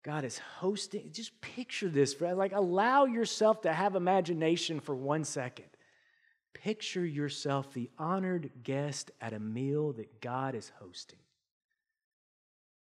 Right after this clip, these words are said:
That is beautiful. I mean, imagine you walk into a house and God pulls out your chair for you and says, "Sit down, man.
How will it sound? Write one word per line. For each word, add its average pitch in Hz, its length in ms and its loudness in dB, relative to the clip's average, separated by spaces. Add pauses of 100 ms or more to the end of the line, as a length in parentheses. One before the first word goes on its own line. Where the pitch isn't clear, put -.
(480)
That 196 120 -6
is 180 180 -8
beautiful. 135 560 -6 (1600)
I 147 40 -6
mean, 165 120 2
imagine 165 680 2
you 160 100 0
walk 170 300 4
into 165 200 2
a 139 40 2
house 160 360 -2
and 127 140 -6
God 156 340 0
pulls 147 260 -4
out 143 100 0
your 131 100 -6
chair 143 280 -2
for 127 240 -8
you 123 80 -4
and 123 120 -8
says, 120 220 -10
"Sit - 260 -12
down, 87 340 -20
man. 107 360 -12